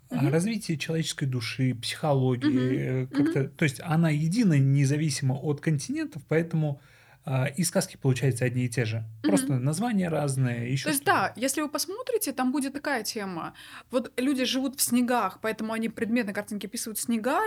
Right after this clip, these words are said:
Speaker 2: льды
Speaker 1: Да.
Speaker 2: и китов. Люди, которые живут в лесах, они начинают описывать вот тёмный лес, куда они пошли и так далее. То есть какие-то некоторые архетипичные образы одинаковые у всех людей, да, там с темнотой, с какими-то
Speaker 1: Мгм.
Speaker 2: существами и так далее.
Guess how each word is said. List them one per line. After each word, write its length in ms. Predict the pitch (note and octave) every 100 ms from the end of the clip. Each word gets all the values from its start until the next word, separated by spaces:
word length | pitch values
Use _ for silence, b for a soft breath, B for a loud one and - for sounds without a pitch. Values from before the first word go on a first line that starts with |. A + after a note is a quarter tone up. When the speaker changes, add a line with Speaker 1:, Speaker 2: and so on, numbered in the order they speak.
| F#4
Speaker 2:
льды 600 | A3 C#4+ C#4+ C#4 B3+ D3
Speaker 1:
Да. 140 | C3
Speaker 2:
и 220 | A3+ A3 A3
китов. 480 | C4 B3 B3 G#3+ - - B B B
Люди, 300 | A#3 D#4 B3+
которые 340 | A#3+ A#3+ C4
живут 260 | A#3 B3+ -
в 40 |
лесах, 540 | G#3+ C4+ - C4 G#3 G#3
они 160 | G3+
начинают 420 | G#3 G3+ A#3+ A3+ G#3+
описывать 460 | G3+ A#3+ - F#3+
вот 140 | G3+ G3+
тёмный 320 | A3 G#3 G#3+
лес, 340 | A3 A3 G3+
куда 220 | - G3+
они 120 | G3 F#3+
пошли 340 | G3 - G3+
и 40 |
так 200 | F#3+ F#3+
далее. 340 | G3+ E4 G#4+ D4+
То 60 |
есть 100 | B3+
какие-то 420 | - A3+ D#4 A#3+ A3 B B B B A#3
некоторые 440 | C4 C4+ - A#3+
архетипичные 840 | A#3 - A#3 C#4 - C4 - A3+ G#3+
образы 460 | A#3+ B3 G#3 G3 F#3+
одинаковые 840 | G3+ G#3 A3+ G#3+ A3+ C#4+ F4+ E4+
у 120 | E4+ C#4
всех 320 | - D#4 D4+
людей, 400 | C4+ A#3 C4+ C4+
да, 160 | A3
там 140 | C4+ A3+
с 80 | -
темнотой, 720 | B3 A#3+ G#3+ - A3+ A3+ A3
с 60 |
какими-то 340 | - - B3 G#3+
Speaker 1:
Мгм. 100 | E3+
Speaker 2:
существами 680 | A3 B3+ - G#3 G#3+ G#3+ G3+
и 60 | G3+
так 180 | G#3+
далее. 320 | G3+ G3+ E3